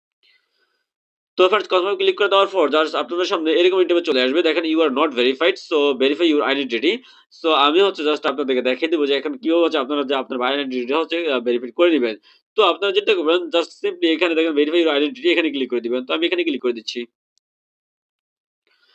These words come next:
তো ফ্রেন্ডস এখানে ক্লিক করে দেওয়ার পর ফ্রেন্ডস দেখেন এখানে লেভেল ওয়ান ভেরিফাইড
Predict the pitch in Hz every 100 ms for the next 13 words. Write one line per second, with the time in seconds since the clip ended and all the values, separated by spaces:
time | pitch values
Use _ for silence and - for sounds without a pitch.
0 | _ _ _ - 180 208 196 185 214 208
1 | 208 226 208 202 175 - 170 151 160 147
2 | 147 190 185 175 170 139 147 185 185 196
3 | 147 151 160 175